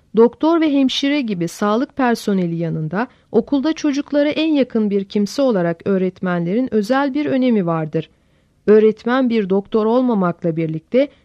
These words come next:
çocuklara yakın ve onları sürekli gözleyen bir kimse olarak çocukların kendilerini yorgun hissettiklerini,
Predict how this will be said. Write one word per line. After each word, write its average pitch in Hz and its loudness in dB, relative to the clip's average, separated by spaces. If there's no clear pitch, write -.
çocuklara 277 0
yakın 254 0
ve 214 2
onları 220 0
sürekli 254 -4
gözleyen 220 0
bir 208 -2
kimse 196 -2
olarak 196 -2
çocukların 277 0
kendilerini 269 0
yorgun 240 0
hissettiklerini, 190 -4